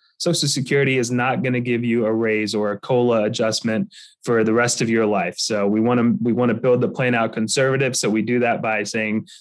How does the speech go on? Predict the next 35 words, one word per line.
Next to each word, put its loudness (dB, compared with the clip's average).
there's 0
gonna 2
be 4
no 2
cola. 2
We're 2
gonna 2
run 2
inflation 0
at -2
that 0
higher 0
end 0
of 0
the 0
spectrum, -2
which -2
is -2
three 2
percent. -2
So 0
her 0
expenses 0
are 2
seven 0
thousand 0
a 0
month. 0
We're 0
gonna 0
run 0
inflation -2
at -4
three 0
percent. -2